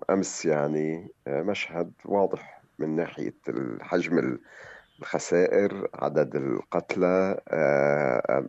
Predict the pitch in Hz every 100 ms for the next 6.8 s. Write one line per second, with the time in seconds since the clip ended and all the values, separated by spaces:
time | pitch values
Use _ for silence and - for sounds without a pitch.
0 | - 62 78 78 87 87 - - 78 -
1 | - - - 80 78 78 85 85 82 -
2 | 76 78 82 73 90 98 - - - -
3 | - - _ _ _ _ 82 90 90 95
4 | 104 160 147 107 92 - 127 - 113 -
5 | 104 104 98 92 120 - 95 95 92 87
6 | 95 92 92 110 - 87 101 104